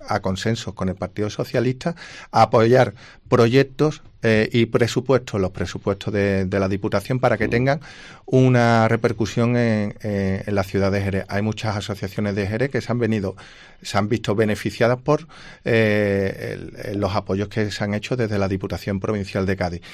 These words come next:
Speaker 1: Después, aquí a nivel, eh, municipal, pues nosotros, eh, a las pruebas me remito, en las épocas más duras del covid, el, el único, eh, grupo municipal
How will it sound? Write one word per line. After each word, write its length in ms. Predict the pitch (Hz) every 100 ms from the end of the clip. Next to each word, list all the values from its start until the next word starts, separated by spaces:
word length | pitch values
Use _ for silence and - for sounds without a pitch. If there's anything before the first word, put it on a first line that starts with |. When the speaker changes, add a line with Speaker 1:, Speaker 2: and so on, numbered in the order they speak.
| - - -
Speaker 1:
Después, 420 | 113 110 127 113
aquí 220 | 98 95
a 100 | 110
nivel, 480 | 101 98 104 107 120 -
eh, 80 | 127
municipal, 720 | 127 127 120 131 131 135 - - - - -
pues 140 | 95
nosotros, 600 | 87 - 92 95 110 117
eh, 440 | 113 95 92 87 -
a 140 | - 87
las 140 | 85
pruebas 260 | - 95 95
me 100 | 98
remito, 440 | 98 101 101 135
en 60 | 110
las 120 | 87
épocas 300 | - 95 101
más 180 | 98 95
duras 260 | 104 98
del 180 | 101 98
covid, 360 | 113 120 156 160 - - -
el, 640 | 117 110 110 107 104 104 - -
el 540 | 104 101 98 98 95
único, 720 | - 135 139 143 135 135 131 -
eh, 300 | 131 123 120
grupo 280 | 123 127 123
municipal 560 | 123 113 127 113 92